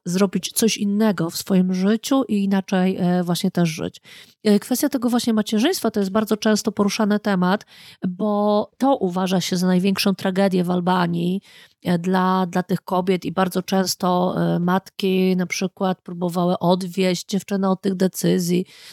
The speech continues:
„No jak to, nie będziesz miała rodziny, nie będziesz miała dziecka?” I tutaj było największe biadolenie. Więc, e, jakby tu też kwestia tego, że jeżeli ktoś nie, nie czuł tego, nie miał ochoty, no to też jakaś była ścieżka wyboru,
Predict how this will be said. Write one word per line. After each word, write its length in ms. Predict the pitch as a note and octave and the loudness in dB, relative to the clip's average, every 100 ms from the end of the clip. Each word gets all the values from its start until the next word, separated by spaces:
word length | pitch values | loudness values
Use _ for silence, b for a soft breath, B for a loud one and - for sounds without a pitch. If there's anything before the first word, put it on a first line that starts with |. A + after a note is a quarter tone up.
| - | -2
„No 60 | G3 | 0
jak 360 | F#3 F3+ F3+ | 2 0 -2
to, 140 | - F#3 | -2 0
nie 140 | F#3+ | 0
będziesz 320 | F3+ F3+ F#3 | 0 0 0
miała 180 | F#3+ F#3+ | 0 2
rodziny, 560 | F#3 F3 E3+ F#3 F3+ F3 | 0 0 2 2 2 2
nie 120 | F3+ | 2
będziesz 260 | F#3 F#3 | 0 -2
miała 220 | F#3+ A3+ G3 | -2 0 0
dziecka?” 680 | F3+ F#3+ F#3 - - F3 F3 B B B - | 0 0 -2 -4 0 0 0 B B B 0
I 80 | |
tutaj 280 | F#3+ A#3+ F3+ | 0 2 0
było 220 | E3 F3 | 0 0
największe 400 | F3 F3 F3 - | 2 2 0 0
biadolenie. 580 | F3+ F3+ E3+ E3+ E3 B3+ - B B B - - | 0 0 0 0 0 -2 -4 B B B -8 -2
Więc, 380 | C#4 C4+ - B3+ | 0 0 -4 -2
e, 320 | C4 C4 C4 | 0 0 0
jakby 260 | B3 - B3 | -4 -4 -8
tu 120 | A#3+ _ | -8 _
też 180 | - A#3+ | 0 0
kwestia 440 | - C4 A3+ - A#3+ | 2 0 2 0 0
tego, 260 | A#3+ B3 | 0 0
że 100 | A3+ | 0
jeżeli 300 | A3+ G#3+ A3+ | 0 0 -2
ktoś 360 | - B3 A3+ - | -2 0 0 0
nie, 180 | G#3+ A3+ A3 | 0 0 0
nie 420 | G#3+ G#3+ G#3 A3 | -4 -2 0 0
czuł 280 | - - E3+ | 0 -2 -2
tego, 360 | - E2+ - F3+ | -2 -4 -4 -2
nie 180 | F#3+ | 0
miał 240 | F#3+ G3 F#3+ | 0 2 0
ochoty, 320 | - G#3 C4 | 0 -2 0
no 100 | C#4 | 0
to 120 | D4 | 0
też 260 | D#4 D4+ - | 0 0 -2
jakaś 360 | A#3 C4 B3+ - | -2 -2 -2 -2
była 260 | A3 G#3+ G#3 B B B G3 | 0 0 -2 B B B -6
ścieżka 560 | - G#3+ G3+ - F#3+ - - | 0 0 2 2 0 0 -4
wyboru, 640 | E3 F3+ F#3 F3+ F3 | -2 0 2 2 0